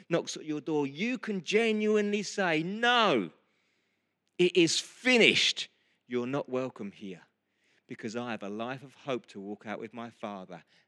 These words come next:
Thank you, Jesus." You see, he came to reconnect us to that relationship with Father. He came to reconnect us to an open heaven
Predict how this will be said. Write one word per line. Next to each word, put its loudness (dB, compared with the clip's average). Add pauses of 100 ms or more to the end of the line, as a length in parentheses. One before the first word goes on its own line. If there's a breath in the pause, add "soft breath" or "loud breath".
(280 soft breath)
Thank -4
you, -8 (220)
Jesus." -12 (240 soft breath)
You -12
see, -4
he -4
came -4
to -8
reconnect -6
us -14
to -20
that -10
relationship -10
with -18 (140)
Father. -12 (300 soft breath)
He 0
came -8
to -6
reconnect -8
us -20
to -12
an -8
open -10
heaven -8